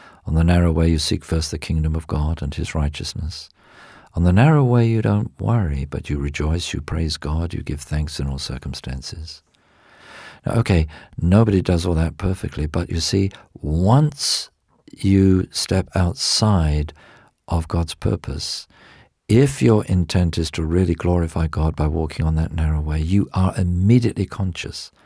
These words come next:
that you've taken a wrong step. And so immediately you repent of that. You ask for God's forgiveness and you get immediately restored, and you keep walking with him on that narrow way.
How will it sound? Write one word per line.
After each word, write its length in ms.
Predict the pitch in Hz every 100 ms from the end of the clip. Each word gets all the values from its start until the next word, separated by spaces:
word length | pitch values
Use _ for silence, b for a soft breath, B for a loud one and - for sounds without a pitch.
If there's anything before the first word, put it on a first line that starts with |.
| b b
that 140 | - -
you've 120 | -
taken 260 | 87 -
a 80 | 82
wrong 240 | 80 82 80
step. 440 | - - 78 - B B B -
And 140 | 82
so 300 | 76 90 85 -
immediately 760 | 87 82 90 110 98 - 78
you 160 | 78 73
repent 460 | 73 76 92 87 -
of 100 | -
that. 260 | 76 - - B B B _
You 140 | -
ask 240 | 87 87 -
for 120 | -
God's 240 | - 76
forgiveness 640 | - - - - - - -
and 100 | 78
you 80 | 78
get 220 | 71 73
immediately 440 | 69 82 85 -
restored, 600 | 73 69 - 82 80 85 - B B B
and 160 | 69 82
you 80 | 85
keep 240 | - 95
walking 400 | 90 90 - 90
with 160 | 92 87
him 240 | 98 92 -
on 140 | 98
that 180 | 98 -
narrow 260 | 95 98 98
way. 380 | - 107 71